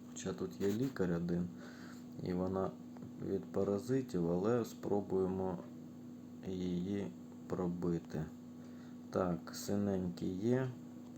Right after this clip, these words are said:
Зразу зриваємо. Так, так, так. Ця пробиває, у нас є Людвиг. Угу.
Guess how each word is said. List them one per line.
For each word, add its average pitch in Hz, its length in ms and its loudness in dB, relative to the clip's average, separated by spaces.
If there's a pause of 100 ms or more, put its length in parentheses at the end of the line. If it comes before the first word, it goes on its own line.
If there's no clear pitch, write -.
(560)
Зразу 90 580 2
зриваємо. 92 840 4 (1800)
Так, 87 180 -2 (120)
так, - 260 -4
так. - 360 -2 (1400)
Ця 95 220 0
пробиває, 90 760 2
у - 20 0
нас 87 300 0
є 92 120 2
Людвиг. 104 680 2 (1400)
Угу. 98 600 0